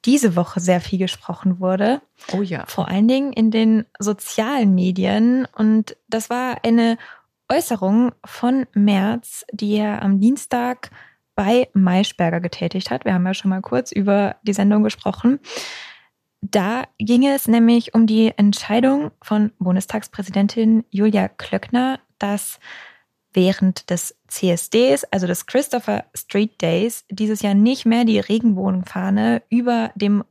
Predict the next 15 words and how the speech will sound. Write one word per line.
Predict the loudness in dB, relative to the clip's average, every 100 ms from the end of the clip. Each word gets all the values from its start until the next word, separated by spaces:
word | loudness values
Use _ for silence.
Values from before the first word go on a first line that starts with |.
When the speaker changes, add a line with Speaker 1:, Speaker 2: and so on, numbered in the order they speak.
| -10
Speaker 1:
Bundestag | 0 2 2 -2 -8 -8 -10 -8
gehisst | -6 -6 -8 -8
werden | -6 -6
soll. | -6 -2 -2 -4 -10 -18 -16 -20 -20 -4
Und | 0 2 2 -2 2
Merz | 4 6 4 -2 -6 -10 -8
hat | -4 -2 -2
sich | -2 -2
da | 0 -2 -2
hinter | -2 0 2 0
die |
Entscheidung | 0 0 0 2 2
von | 2 2 0 0 -12
Klöckner | -4 -4 0 -2 -2 -6
gestellt | -4 -4 0 2 2 0 -2